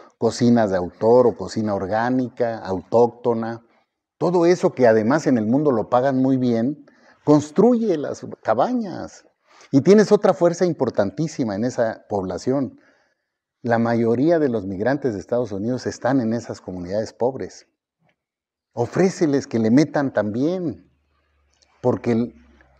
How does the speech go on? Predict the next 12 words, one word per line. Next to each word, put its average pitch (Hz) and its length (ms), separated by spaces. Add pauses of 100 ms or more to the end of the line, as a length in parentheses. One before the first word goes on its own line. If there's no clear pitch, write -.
(240)
el 123 240
proyecto 123 600
productivo 120 840 (340)
va 151 100
a 156 40
ser 160 320
propiedad 113 560
de 113 260
ellos, 117 320
no 113 200
del 120 120
gobierno. 98 760